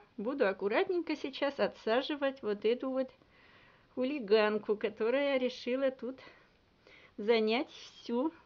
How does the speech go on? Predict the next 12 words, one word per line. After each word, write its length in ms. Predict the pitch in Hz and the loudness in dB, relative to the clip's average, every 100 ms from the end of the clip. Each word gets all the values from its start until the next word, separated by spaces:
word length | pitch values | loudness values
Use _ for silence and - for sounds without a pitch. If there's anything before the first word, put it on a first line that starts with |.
| _ | _
площадь, 640 | - 226 208 208 - 226 208 - _ _ _ - _ | 4 6 6 2 0 0 0 -6 _ _ _ -20 _
всю 180 | - 240 | -6 -6
территорию. 720 | 247 269 269 262 214 196 185 | -2 -2 -2 0 2 4 2
Такая 300 | 214 208 226 | 0 0 0
лисичка 600 | 226 233 226 202 - 180 - _ _ _ _ - - _ _ _ _ _ - | 0 -2 -6 -8 -6 -8 -8 _ _ _ _ -20 -20 _ _ _ _ _ -12
хитренькая 520 | 202 190 180 175 175 | -8 -8 -6 -6 -6
со 120 | 190 | -8
скалочкой. 720 | - - 175 165 - - 165 - - - - _ - _ _ - _ _ _ - 285 | -12 -6 -4 -4 -8 -18 -20 -20 -20 -20 -20 _ -20 _ _ -20 _ _ _ -20 -14
Пришла 400 | - 220 - 320 | -8 -8 -6 -6
в 60 | 415 | -4
чужой 340 | 302 226 220 | -2 2 2
домик 420 | 185 190 180 175 | 2 0 -2 -6